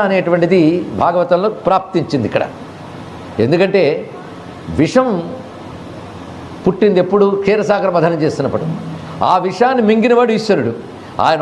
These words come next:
ఒక్కడే దాన్ని మింగి హరాయించుకున్నాడు. ఈశ్వరుడు మింగాడు కదా అని మిగిలిన వాళ్ళు విషం మింగితే ఏమవుతారు?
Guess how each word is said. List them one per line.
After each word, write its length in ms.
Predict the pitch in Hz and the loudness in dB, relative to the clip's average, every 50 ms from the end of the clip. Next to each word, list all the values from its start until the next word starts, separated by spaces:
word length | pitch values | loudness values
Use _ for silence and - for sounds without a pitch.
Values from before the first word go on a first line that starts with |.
| 156 156 | 0 -2
ఒక్కడే 280 | - - 220 233 254 247 | 0 2 4 4 6 4
దాన్ని 180 | 247 233 214 202 190 | 4 2 2 2 0
మింగి 220 | 196 202 214 240 220 - | 2 2 4 4 4 4
హరాయించుకున్నాడు. 680 | 175 214 220 220 202 - - 165 175 165 147 120 113 117 - - - - - - - 185 | 4 4 4 4 2 0 0 0 0 2 2 2 0 -2 -8 -12 -16 -16 -6 0 4 4
ఈశ్వరుడు 340 | 240 233 240 262 262 247 240 233 | 4 4 4 4 4 4 4 4
మింగాడు 320 | 240 233 214 240 240 233 233 226 | 2 4 4 4 4 4 4 4
కదా 160 | 233 220 233 226 220 | 4 6 6 6 4
అని 100 | 220 202 202 | 4 2 2
మిగిలిన 220 | 208 220 220 220 220 | 4 4 4 4 4
వాళ్ళు 160 | 214 208 208 196 | 4 4 2 2
విషం 180 | 190 202 220 220 214 | 0 2 2 2 4
మింగితే 220 | 220 214 214 208 220 | 2 4 4 4 4
ఏమవుతారు? 400 | 220 226 226 220 233 233 240 262 | 4 4 4 4 4 4 4 4